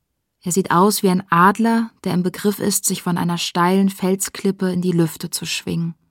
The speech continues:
Meine Mutter hatte dieses berühmte Foto von David Stefánsson zu Hause im Wohnzimmer, auf dem er einen schwarzen Raben im Arm hält.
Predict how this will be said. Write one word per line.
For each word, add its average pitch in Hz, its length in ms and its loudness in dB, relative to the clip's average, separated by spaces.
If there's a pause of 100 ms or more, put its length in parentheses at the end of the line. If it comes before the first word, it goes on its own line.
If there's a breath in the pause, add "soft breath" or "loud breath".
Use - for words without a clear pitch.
(2500)
Meine 156 280 2
Mutter 180 340 2
hatte 165 200 -4
dieses 165 320 -2
berühmte 170 400 -2
Foto 175 400 -2
von 160 320 -2
David 165 320 0
Stefánsson 170 800 -2
zu 165 200 -2
Hause 165 300 2
im 160 140 2
Wohnzimmer, 170 640 -2 (920 soft breath)
auf - 120 -20
dem 170 160 4
er 165 80 4
einen 160 160 2
schwarzen 165 560 0
Raben 160 440 -2
im 165 140 -2
Arm 160 260 -4
hält. 170 360 -6